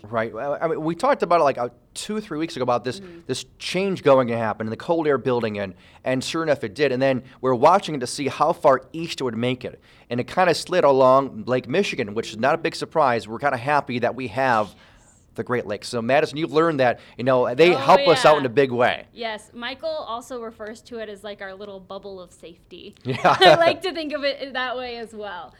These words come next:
Speaker 2: It, um, kind of gives us a buffer zone. And, yeah, I am very happy about Lake Michigan right now.
Speaker 1: Yeah.
Speaker 2: <laughs>
Speaker 1: E-, even though it adds up the snow, and those of you who don't like it, well, you know, you're in, still in Michigan for a reason, too.
Speaker 2: Yeah.
Speaker 1: Because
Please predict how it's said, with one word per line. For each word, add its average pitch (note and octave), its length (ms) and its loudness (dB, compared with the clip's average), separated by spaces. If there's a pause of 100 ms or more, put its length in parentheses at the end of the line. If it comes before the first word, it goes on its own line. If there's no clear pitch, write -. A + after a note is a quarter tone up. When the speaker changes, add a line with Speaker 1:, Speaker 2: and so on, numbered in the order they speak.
(280)
Speaker 2:
It, A3+ 200 -12
um, G3+ 440 -12 (520)
kind C4+ 200 -8
of A#3 100 -6
gives A#3+ 180 -6
us B3+ 140 -10
a G#3+ 80 -8
buffer G3+ 420 -10
zone. E3 520 -16
And, F#3 240 -16
yeah, E3+ 180 -12 (100)
I G#3 120 -10
am G#3 100 -12
very G3 300 -12
happy E3 340 -16
about F3 260 -14
Lake E3 220 -18
Michigan D#3+ 400 -20
right E3 200 -18
now. - 340 -12
Speaker 1:
Yeah. E4 520 -4
Speaker 2:
<laughs> - 20 -12
Speaker 1:
E-, G3 220 4
even G3 140 0
though G#3 160 4
it - 60 -4
adds F#3 200 2
up G3+ 100 -4
the F#3 60 -6
snow, D#3+ 380 4
and C3 100 0
those D#3 240 4
of E3+ 80 0
you E3 80 -4
who D#3+ 40 0
don't D3+ 200 2
like D#3+ 260 6
it, C3 80 -2
well, B2 360 2 (240)
you A#2+ 100 -8
know, B2+ 160 2
you're C#3 220 0
in, C#3+ 80 0
still F#3 220 2
in C#3 80 2
Michigan D3 260 0
for A#2 140 -6
a - 20 -4
reason, A#2 320 -2
too. G#2 240 -4
Speaker 2:
Yeah. E3+ 240 -16 (100)
Speaker 1:
Because C#3 440 0